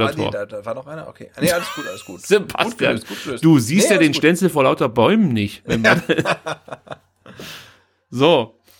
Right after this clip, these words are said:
Speaker 1: Also, der VfB sollte sich jetzt mal so ein bisschen raffen, würde ich sagen.
Speaker 2: Ja.
Speaker 1: Ähm, das ist mir jetzt
Speaker 2: Also,
Speaker 1: ein bisschen
Speaker 2: zweite
Speaker 1: zu
Speaker 2: Halbzeit ist echt schwierig bislang, oder? Also,
Speaker 1: Ich will nicht
Speaker 2: da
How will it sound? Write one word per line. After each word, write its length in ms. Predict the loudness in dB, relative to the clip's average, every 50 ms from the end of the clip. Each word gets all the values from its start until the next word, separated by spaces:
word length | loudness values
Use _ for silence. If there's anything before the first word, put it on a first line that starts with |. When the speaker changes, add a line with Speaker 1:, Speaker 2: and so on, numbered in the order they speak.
| -20 -20 -20 _ _ _ _ _ _ _ _ _ _ _ _
Speaker 1:
Also, 200 | 2 2 2 2
der 120 | 0 2
VfB 340 | 2 4 2 2 0 -2 -2
sollte 260 | 0 0 0 -2 -2
sich 100 | -2 -2
jetzt 140 | -2 0 0
mal 80 | 0 -2
so 80 | -2
ein 80 | -2 -2
bisschen 280 | -4 -2 0 0 0
raffen, 440 | 2 0 0 -2 -2 -6 -8 -8 -10 _
würde 180 | -4 -2 -2 0
ich 60 | 2
sagen. 300 | 4 4 4 4 2 0
Speaker 2:
Ja. 300 | 0 2 2 2 2 2
Speaker 1:
Ähm, 320 | 0 0 -4 -4 -6 -4 -4
das 160 | -4 -4 -4
ist 100 | -6 -4
mir 120 | -2 0 2
jetzt 80 | 2 2
Speaker 2:
Also, 100 | 2 0
Speaker 1:
ein 40 |
bisschen 160 | 0 2 2 2
Speaker 2:
zweite 160 | 2 2 2
Speaker 1:
zu 60 | 2
Speaker 2:
Halbzeit 340 | 2 2 2 0 0 -2 -2
ist 60 | -4
echt 200 | -6 -6 -6 -8
schwierig 440 | -8 -6 -6 -4 -4 -4 -6 -6 -12 -14
bislang, 340 | -12 -8 -6 -6 -6 -4
oder? 360 | -4 -4 -2 -2 -6 -6 -4 -2
Also, 40 |
Speaker 1:
Ich 160 | -2 0 2 2
will 80 | 2
nicht 120 | 4 4
Speaker 2:
da 40 | 4